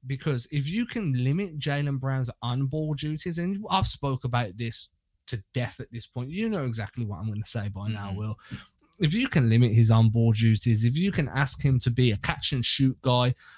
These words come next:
Speaker 1: a one-dribble pull-up guy, somebody to catch the ball while on the move, take a dribble, two steps, and finish around the rim, Jaylen Brown can get you thirty to forty-five points a night.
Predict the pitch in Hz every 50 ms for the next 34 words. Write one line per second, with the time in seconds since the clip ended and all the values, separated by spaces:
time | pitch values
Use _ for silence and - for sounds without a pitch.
0 | - - 104 104 104 117 135 151 170 165 131 147 151 143 135 113 - - - 131
1 | 127 127 - - 123 - 120 117 117 117 117 117 - - 175 180 180 170 165 147
2 | - 123 - - 151 - - - - 139 127 135 135 135 135 131 131 127 131 135
3 | 131 131 131 127 123 123 123 127 127 120 - - 143 139 131 - 135 120 127 123
4 | 120 120 120 113 - - 139 131 123 - - 127 - - - 113 101 - - 135
5 | 123 117 - 123 117 113 107 101 98 104 113 117 127 131 _ _ _ _ _ _
6 | - - 151 165 196 214 202 143 127 131 143 151 135 - 127 113 135 131 - 139
7 | 127 120 - - 123 123 120 107 - - 117 - - 117 98 101 117 - 117 104
8 | 104 - _ - 110 98 - - 90 101 107 104 107